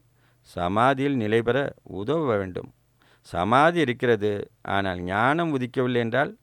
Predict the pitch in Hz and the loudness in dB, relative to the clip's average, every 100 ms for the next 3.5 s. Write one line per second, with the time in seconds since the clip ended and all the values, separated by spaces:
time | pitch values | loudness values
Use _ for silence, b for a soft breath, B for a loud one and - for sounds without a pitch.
0 | _ _ _ - 90 101 107 - 185 110 | _ _ _ -10 -6 -2 -4 -2 -4 0
1 | 113 107 98 95 90 87 98 147 - _ | 0 -2 -6 -6 -6 -6 -6 -6 -10 _
2 | _ b b 95 98 113 151 190 156 120 | _ b b -2 2 4 4 2 0 0
3 | 123 113 104 101 107 | 0 0 0 -2 -6